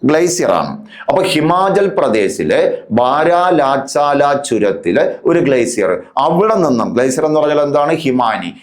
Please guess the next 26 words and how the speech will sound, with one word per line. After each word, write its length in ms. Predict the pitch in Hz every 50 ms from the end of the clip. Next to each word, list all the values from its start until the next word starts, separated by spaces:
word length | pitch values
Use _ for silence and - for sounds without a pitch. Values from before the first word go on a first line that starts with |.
| - - -
അവിടെ 300 | 143 151 160 190 196 202
നിന്നുമാണ് 840 | 190 175 165 165 165 165 156 127 117 113 110 113 151 202 214 - - - - _ -
ഈ, 380 | 165 196 214 208 - - - - - - -
ആ, 60 | 123 127 123 123 123 120 120 120 117 117
ചിനാബ് 500 | - 151 147 147 143 143 135 135 123 120
നദി 160 | 113 113 123
ഉത്ഭവിക്കുന്നത്. 680 | 107 90 78 92 85 82 80 73 80 78 78 73 76 - - - -
അപ്പൊ 140 | 120 131 151
ചിനാബ് 520 | - - 143 135 139 143 147 147 151 143 143
നദിയുടെ 300 | 139 139 143 143 143 139
ഉത്ഭവം 500 | 135 127 135 147 147 156 175 175 170 - - -
ഹിമാചൽ 420 | - 127 117 110 107 101 95 98 95 95
പ്രദേശ് 320 | 95 92 92 95 92 - 95
സംസ്ഥാനം. 720 | 95 - 98 98 95 - - 101 101 101 101 104 107 107 - - - -
ഹിമാചൽ 460 | 143 139 143 143 147 147 143 143 139
പ്രദേശിലെ 800 | 135 139 135 127 139 139 131 135 139 131 131 135 131 - - - -
ഏത് 380 | 131 131 143 151 147 151 147 147
ചുരത്തിൽ 400 | - 127 123 139 139 135 143 139
നിന്നുമാണ്? 560 | 143 139 139 139 139 139 143 147 180 196 - - - - 98
ബാരാലാചാല 1600 | 110 120 123 131 139 135 135 139 139 135 135 131 127 120 123 131 135 135 135 - - 135 127 127 127 127 127 127 127 123 127 -
ചുരത്തിൽ 340 | 120 117 117 113 117 117 113
നിന്നുമാണ് 600 | 110 104 104 98 98 98 101 123 - - - - - - _ -
നമ്മുടെ 400 | - 107 113 113 110 104 104 104 101 101 98 98 98 98 95 - - - -
ചിനാബ് 500 | - 127 127 127 127 123 123 120 117 107
നദി 140 | 101 95 110
ഉത്ഭവിക്കുന്നത്. 680 | 104 - - - 92 82 82 73 80 80 78 76 73